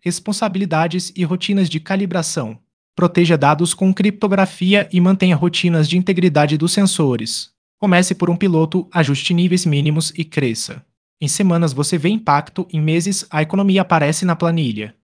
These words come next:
Quer reduzir custos, zerar surpresas e manter a produção no ritmo certo? Esse caminho faz sentido.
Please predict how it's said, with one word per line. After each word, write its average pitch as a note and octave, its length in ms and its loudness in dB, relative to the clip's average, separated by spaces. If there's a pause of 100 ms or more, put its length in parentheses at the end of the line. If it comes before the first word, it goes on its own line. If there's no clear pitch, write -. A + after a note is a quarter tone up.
(180)
Quer A3+ 160 2
reduzir F#3 440 2
custos, - 600 -2
zerar D#3+ 320 2
surpresas D#3+ 540 -2
e D3 40 2
manter F#3+ 300 2
a F#3 40 0
produção F#3 440 0
no F3+ 120 4
ritmo F3 340 0
certo? C#3+ 480 -2 (340)
Esse D#3+ 220 -4
caminho F#3+ 320 2
faz D#3 200 -2
sentido. A#2+ 580 -4